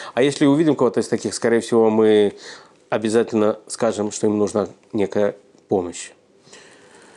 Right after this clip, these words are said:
Но, тем не менее, мы в этом мире. Мы находимся именно здесь, и мы живём здесь, в этом физическом мире. И Всевышний дал нам фонарик.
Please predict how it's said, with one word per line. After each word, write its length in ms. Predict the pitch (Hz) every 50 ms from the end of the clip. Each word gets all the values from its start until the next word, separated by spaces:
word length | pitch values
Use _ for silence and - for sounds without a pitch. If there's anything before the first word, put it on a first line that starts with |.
| - - - - - - - - - - _ - - _ - _ - -
Но, 640 | 131 123 131 139 147 156 160 147 135 135 151 147 147 - - - - - -
тем 200 | - - 147 156
не 60 | 170 180
менее, 280 | 202 202 226 220 196
мы 140 | 196 196 180
в 60 | 170
этом 240 | 196 190 196 190 196
мире. 280 | 196 185 180 156 123 - - - - - - - -
Мы 140 | 113 110
находимся 480 | 117 131 127 - 165 170 175 - - 156
именно 240 | 160 180 175 180 170
здесь, 440 | 139 127 143 151 151 147 - - - _ -
и 100 | - 110
мы 140 | 110 120
живём 640 | 104 101 113 104 98 104 131 151 160 170 156 147 - _ _ _ _ -
здесь, 640 | - 120 107 101 107 135 147 151 143 131 - - 131
в 220 | 117 104 98 113
этом 260 | 131 139 135 135 123
физическом 580 | 107 - - 98 101 113 107 - - - 104 95
мире. 280 | 92 92 87 85 - _ _ _ _ _ _ _ _ _ _ _ _ _ _ _ _ _ _ _ _ _ _ _ _ _ _ _ _ _ - - - - - _ -
И 60 | -
Всевышний 380 | - - 147 151 - - 147 123
дал 160 | 110 117 117
нам 140 | 120 110 95
фонарик. 540 | - - 110 101 92 87 85 90 - -